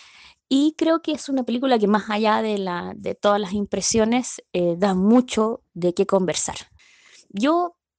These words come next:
dándole algunas vueltas, creo que hay dos principales líneas desde donde dan ganas de conversar de la película.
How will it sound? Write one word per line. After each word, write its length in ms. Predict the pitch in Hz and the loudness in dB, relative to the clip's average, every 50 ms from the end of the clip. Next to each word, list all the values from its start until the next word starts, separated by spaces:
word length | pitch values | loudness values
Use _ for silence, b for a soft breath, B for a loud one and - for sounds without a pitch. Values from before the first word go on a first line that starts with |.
| _ _ - | _ _ -4
dándole 420 | 220 214 247 262 285 294 294 277 | 0 2 4 4 4 2 0 0
algunas 360 | 269 247 269 277 277 269 240 | 0 2 2 2 2 2 2
vueltas, 300 | 233 262 285 285 - 285 - | 2 0 0 0 -2 -6 -2
creo 180 | - 269 262 262 | 0 0 0 0
que 100 | - 226 | 0 -4
hay 120 | 226 220 | -4 -4
dos 440 | 220 214 208 196 196 196 262 269 - _ _ | -8 -10 -8 -4 0 2 2 2 0 _ _
principales 760 | - 247 254 254 - - 240 220 - 220 226 240 214 190 196 | 0 2 2 2 2 0 -2 0 2 2 0 0 0 -2 -4
líneas 480 | 196 170 175 196 214 240 262 277 262 233 | -4 -2 0 2 2 2 2 0 -2 -4
desde 220 | 233 233 220 214 | -4 -2 0 0
donde 220 | 208 208 220 214 | 0 0 0 0
dan 120 | 196 196 202 | -2 0 0
ganas 200 | 202 202 202 208 | -2 -2 -2 -2
de 80 | 202 | -4
conversar 400 | 190 190 190 190 190 - - 185 | -4 -2 0 0 0 0 -2 -4
de 80 | 185 185 | -2 -2
la 100 | 180 175 | -2 -2
película. 480 | 180 175 170 160 - - 196 247 302 | -4 -4 -6 -4 -2 0 0 0 0